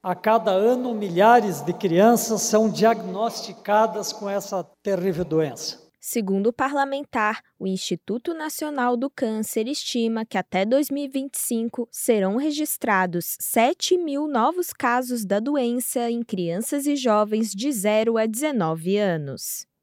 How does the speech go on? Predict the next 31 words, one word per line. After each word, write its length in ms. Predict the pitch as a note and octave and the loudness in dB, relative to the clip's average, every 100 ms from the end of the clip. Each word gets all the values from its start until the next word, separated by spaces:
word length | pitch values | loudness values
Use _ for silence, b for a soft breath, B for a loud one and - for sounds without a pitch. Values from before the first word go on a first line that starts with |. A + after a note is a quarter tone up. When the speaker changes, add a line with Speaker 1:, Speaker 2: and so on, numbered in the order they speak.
| _ _ _ _ - | _ _ _ _ -8
Speaker 2:
Sareta 600 | G#3 F3+ F#3+ A#3+ - A3 | -4 0 2 2 2 -2
ainda 280 | G3+ C4 | -2 -2
pediu 380 | F#4 D#4+ D4 D4+ | -2 -2 0 0
apoio 460 | D#4 - A#3 B3 B3+ | 0 0 2 4 2
aos 160 | G#3+ | 2
demais 400 | F#3+ F3+ E3+ G#3+ | 0 -2 0 0
deputados 720 | D4 D4+ E4 - A#3 A#3+ B3 - | 0 -2 -4 0 2 2 0 -4
para 220 | G3+ F3 | -4 -2
a 20 | |
derrubada 760 | D#3+ G3 C#4+ F4 B3+ B3+ C4 | -2 0 0 4 6 6 4
do 140 | C4 D#4 | 0 0
veto 440 | A3 G#3 A#3 - | 2 2 2 -2
do 140 | G#3+ F#3 | -4 -4
Poder 400 | - D#3+ F3 A#3+ | -4 -2 0 0
Executivo 800 | D4 C#4+ - E4 - B3 A#3+ A#3 | 0 0 -2 -6 -4 -2 0 -2
ao 80 | |
projeto 580 | A3+ F#3 F3 E3+ A3+ - | -2 -4 -2 -2 -2 -2
de 140 | C4+ D4+ | -2 0
lei 300 | B3 B3 B3+ | 2 2 0
trezentos 760 | - F#3+ E3+ F3+ G#3+ D#4+ C#4+ | 0 0 2 0 0 -2 -4
e 60 | D4 | -4
sessenta 520 | D#4 D4 C#4+ C#4 D4+ | -2 -2 -2 -4 -4
e 60 | |
cinco 480 | D4 - A#3 B3 B3+ | -6 -4 -4 -4 -4
de 100 | A3 | -4
dois 280 | B3+ D4 G3 | 0 0 0
mil 140 | G3 | 0
e 40 | G#3+ | -2
vinte 280 | A3 A#3 C#4 | -2 -2 -2
e 40 | |
dois, 540 | A3+ F3 D3+ - - | -2 -2 -4 -6 -10